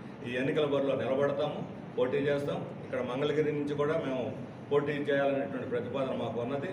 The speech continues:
మేము ఇక్కడ సన్నాహాలు కూడా మా పార్టీ ఇక్కడ చేసుకుంటున్నది. ఇతర ప్రాంతాల్లో కూడా రేపు ఎల్లుండి లోపల అన్ని కొ-, కొలిక్కి వస్తే అందరం కలిసి ఉమ్మడిగా అభ్యర్థులను పెట్టుకొని ముందుకి పోతాము. ఈరోజు సీఏఏ మీద,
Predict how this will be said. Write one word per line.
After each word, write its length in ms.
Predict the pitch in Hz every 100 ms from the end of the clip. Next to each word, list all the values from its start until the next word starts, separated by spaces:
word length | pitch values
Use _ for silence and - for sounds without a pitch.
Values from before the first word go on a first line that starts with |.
| -
మేము 200 | 127 123
ఇక్కడ 140 | 117 -
సన్నాహాలు 400 | 117 131 135 127
కూడా 380 | 135 127 113 - 120 117
మా 60 |
పార్టీ 320 | 107 117 120
ఇక్కడ 320 | 120 117 110 131
చేసుకుంటున్నది. 600 | 135 135 131 139 139 - - - - - - - - - - - 160
ఇతర 140 | 151
ప్రాంతాల్లో 640 | 190 180 175 180 180 175 165
కూడా 220 | 175 175
రేపు 280 | 156 160 170
ఎల్లుండి 240 | 165 156
లోపల 260 | 160 156 151
అన్ని 220 | 147 156
కొ-, 240 | - 135
కొలిక్కి 280 | 147 165 160
వస్తే 180 | 160 185
అందరం 340 | 151 147 151
కలిసి 260 | 147 147 156
ఉమ్మడిగా 520 | 139 147 143 131 127 - -
అభ్యర్థులను 440 | 120 143 139 143 131
పెట్టుకొని 420 | 127 - 139 - - - - 123
ముందుకి 340 | 139 131 -
పోతాము. 560 | - 131 131 151 - - - - - - - - - - -
ఈరోజు 380 | 143 165 170 151 160
సీఏఏ 320 | 190 185 180
మీద, 220 | 160 143